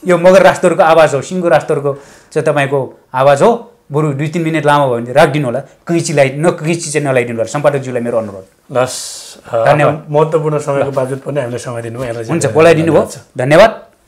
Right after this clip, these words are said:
Speaker 1: मगरा देवीबान।
Speaker 2: अ, आदरणीय दर्शकबिन, आज हामीले पहिचान बहस कार्यक्रममा, अ, नेपाल मगर सङ्घ केन्द्रीय समितिका सल्लाहकार,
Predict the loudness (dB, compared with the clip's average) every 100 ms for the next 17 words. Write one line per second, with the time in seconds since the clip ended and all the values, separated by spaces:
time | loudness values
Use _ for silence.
0 | _ -2 2 2 0 -4 -6 -14 _ _
1 | _ -20 -20 -20 -20 _ -8 -4 -2 -4
2 | -10 _ _ -20 _ _ -6 -2 -2 -4
3 | -6 -8 -8 -10 -14 _ _ _ _ _
4 | -6 -4 -4 -4 -4 -4 -6 -12 -10 -12
5 | -8 -6 -6 -10 -16 -16 -16 -16 -16 _
6 | _ _ _ _ _ _ -12 -6 -4 -4
7 | -6 -8 -10 -12 -14 -14 -16 -18 -18 -12
8 | -12 -12 -18 _ _ -16 -14 -12 -12 -14